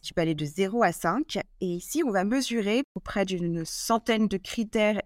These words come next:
éco-responsables quel est le niveau d'engagement et de maturité. Et ces familles de critères sont les suivants. Il va y avoir tout ce qui va être autour, euh, du bâtiment,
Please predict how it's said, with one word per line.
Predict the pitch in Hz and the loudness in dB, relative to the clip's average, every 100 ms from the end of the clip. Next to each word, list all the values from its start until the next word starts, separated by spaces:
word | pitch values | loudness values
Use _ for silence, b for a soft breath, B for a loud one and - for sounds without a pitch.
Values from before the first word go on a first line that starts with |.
| - | -4
éco-responsables | 233 254 220 208 - 190 - 202 277 240 - - | -2 0 0 0 -2 -8 0 2 2 2 -4 -2
quel | 226 | 2
est | 240 | 2
le | 220 | 2
niveau | 202 233 220 247 | 2 0 0 0
d'engagement | 214 190 180 220 | 0 0 0 2
et | 214 | 2
de | 185 | 2
maturité. | 175 - 180 175 - 339 - _ - | 0 0 -4 -4 0 -2 -2 _ -8
Et | 196 | -8
ces | - | -6
familles | 175 214 262 | 2 4 4
de | 214 | 2
critères | - 220 247 233 | -2 -2 -2 -2
sont | - 180 | -2 -2
les | 208 262 | 0 -2
suivants. | - 208 214 269 | 0 0 4 6
Il | 277 | 4
va | 185 | 4
y | 180 | 2
avoir | 180 190 196 | 2 0 -2
tout | - 254 | -4 -8
ce | - | -4
qui | 208 | 0
va | 196 | 0
être | - | 0
autour, | 196 - 226 226 - | -4 -2 -2 0 -2
euh, | 175 160 156 | -2 -2 -2
du | 160 170 | -2 0
bâtiment, | 175 - 214 277 | 0 0 0 0